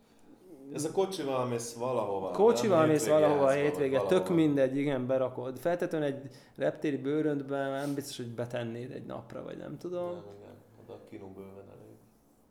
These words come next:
Speaker 2: De hogy amúgy
Speaker 1: Volt.
Speaker 2: egyébként, hogyha, hogyha a kézi őrlő use case-ed, az, az, az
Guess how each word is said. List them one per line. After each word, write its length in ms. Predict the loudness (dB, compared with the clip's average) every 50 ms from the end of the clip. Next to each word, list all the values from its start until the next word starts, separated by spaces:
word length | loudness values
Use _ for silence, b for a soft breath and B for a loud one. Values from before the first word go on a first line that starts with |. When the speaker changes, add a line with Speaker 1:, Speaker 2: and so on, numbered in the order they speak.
| _ -10
Speaker 2:
De 160 | -4 -2 0
hogy 120 | 0 0
amúgy 280 | 2 2 4 6 6 6
Speaker 1:
Volt. 40 | 6 4
Speaker 2:
egyébként, 340 | 2 2 0 0 -2 -2 -2
hogyha, 220 | -2 -2 0 2 2
hogyha 280 | 2 2 0 0 0 -2
a 60 | -2
kézi 360 | 2 2 4 4 4 4 4
őrlő 440 | 4 4 4 2 2 0 -2 -2 -2
use 240 | -2 -2 -4 -6 -6
case-ed, 500 | -6 -6 -4 -4 -4 -4 -4 -4 -4 -6
az, 240 | -8 -10 -12 -12 -8
az, 280 | -8 -8 -8 -8 -10 -10 -10
az 200 | -10 -10 -12